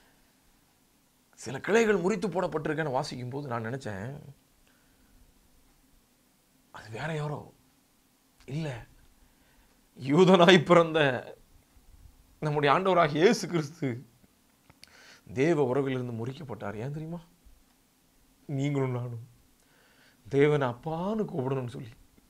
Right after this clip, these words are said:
வசனம் சொல்லுது, "அப்பா, பிதாவே" என்று கூப்பிடுகிற புத்திர சுவிகாரத்தின் ஆவியை அவர் நமக்கு தந்தருளினார். கிருபை, கிருபை. அந்த முறித்து போடப்பட்ட அந்த இடத்துல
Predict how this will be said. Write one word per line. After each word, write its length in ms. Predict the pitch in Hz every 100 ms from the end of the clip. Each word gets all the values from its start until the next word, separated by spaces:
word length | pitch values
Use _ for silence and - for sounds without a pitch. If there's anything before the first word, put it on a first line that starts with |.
| _ _ _ _ _ _ -
வசனம் 340 | 113 117 170 151
சொல்லுது, 460 | 123 104 95 95 - _ _ - -
"அப்பா, 460 | 98 - - 139 147
பிதாவே" 600 | 127 143 151 165 180 196
என்று 240 | 156 135
கூப்பிடுகிற 540 | - 143 131 110 101 104 135 _ - - _
புத்திர 440 | 156 147 - 190 180 -
சுவிகாரத்தின் 640 | 151 156 151 151 - 139
ஆவியை 500 | 120 139 143 147 143
அவர் 180 | 131 123
நமக்கு 420 | 120 120 135 170
தந்தருளினார். 720 | 165 151 233 151 143 135 - _ - _ _ - - - _ _ _ -
கிருபை, 360 | 311 - - 208 _ _ _ _ _ _ _ _ -
கிருபை. 340 | 196 - - - _ _ _ _ _ _ _ _ _ _ _ _ _ _ _ _
அந்த 320 | - 117 113
முறித்து 500 | 117 110 147 202 202
போடப்பட்ட 640 | 170 165 160 - 123 - 127
அந்த 240 | 123 110
இடத்துல 460 | 101 120 151 - 113